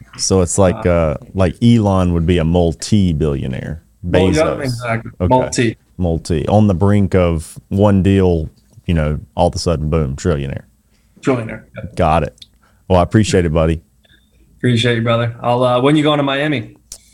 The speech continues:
Speaker 1: I'm gonna be down there. Uh, I'm leaving next Monday. So,
Speaker 2: Same.
Speaker 1: are you, yeah, I'll be down there. I'll come back. Uh, I'm coming back the night. Uh, the,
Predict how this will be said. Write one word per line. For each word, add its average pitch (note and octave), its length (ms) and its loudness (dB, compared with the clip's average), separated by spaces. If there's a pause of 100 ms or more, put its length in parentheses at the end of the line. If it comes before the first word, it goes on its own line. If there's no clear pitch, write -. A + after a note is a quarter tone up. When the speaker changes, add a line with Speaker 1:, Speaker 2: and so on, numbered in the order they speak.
(120)
Speaker 1:
I'm F#2 180 0
gonna G2+ 140 0
be G2+ 140 2
down G2+ 180 2
there. G2 300 0 (200)
Uh, F2 260 0 (140)
I'm F#2 180 0
leaving F#2+ 360 2
next F#2+ 240 -2
Monday. F2+ 420 0 (1200)
So, - 240 -4
Speaker 2:
Same. F#2+ 280 -6
Speaker 1:
are F2+ 80 -2
you, F#2 180 0
yeah, F#2 180 2
I'll E2+ 120 0
be F#2 120 2
down F#2+ 200 2
there. F#2 180 2
I'll F2 160 2
come F#2 260 0
back. F2+ 400 0
Uh, E2+ 380 0
I'm G2 160 0
coming G#2+ 240 2
back F#2 300 2
the F2+ 120 0
night. F2 520 0
Uh, E2 140 0
the, D#2+ 320 -4